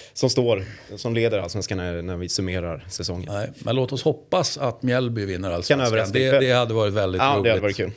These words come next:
Speaker 2: Ja, men jag vill att de ska vinna hela skiten.
Speaker 1: <laughs> Ja, det vill inte
Speaker 2: Men,
Speaker 1: jag.
Speaker 2: men det kommer ju inte hända. Men, eh, men drömma kan man ju.
Speaker 1: Det får du göra.
Speaker 2: Mm.
Speaker 1: Sjutton trettio startar matchen och ni ser den på Discovery Plus. Vi, eh, tackar för oss där.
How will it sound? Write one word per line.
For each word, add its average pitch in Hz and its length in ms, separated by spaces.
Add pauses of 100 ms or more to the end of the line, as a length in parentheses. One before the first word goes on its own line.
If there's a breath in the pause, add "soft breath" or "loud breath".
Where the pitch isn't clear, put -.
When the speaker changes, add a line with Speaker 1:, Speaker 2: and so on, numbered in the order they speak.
(160)
Speaker 2:
Ja, 127 140
men 135 120
jag 104 80
vill 143 120
att 123 80
de 117 80
ska 104 120
vinna 98 240
hela 87 220
skiten. 143 460
Speaker 1:
<laughs> - 1000
Ja, 135 80
det 139 60
vill 139 100
inte 110 120
Speaker 2:
Men, 104 60
Speaker 1:
jag. 92 80
Speaker 2:
men 110 100
det 117 80
kommer 117 220
ju - 20
inte 101 160
hända. 95 380
Men, 117 260 (100)
eh, 110 560
men 120 280
drömma 143 300
kan 85 200
man 87 160
ju. 90 120 (240)
Speaker 1:
Det 139 140
får 156 120
du 147 60
göra. 90 200 (100)
Speaker 2:
Mm. 98 200 (400 loud breath)
Speaker 1:
Sjutton 170 420
trettio 131 420
startar 104 340
matchen 95 400
och - 180
ni 98 80
ser 90 260
den 87 200
på - 140
Discovery 104 420
Plus. - 480 (340 loud breath)
Vi, 127 560
eh, 127 80
tackar 127 280
för 117 80
oss 131 140
där. 92 200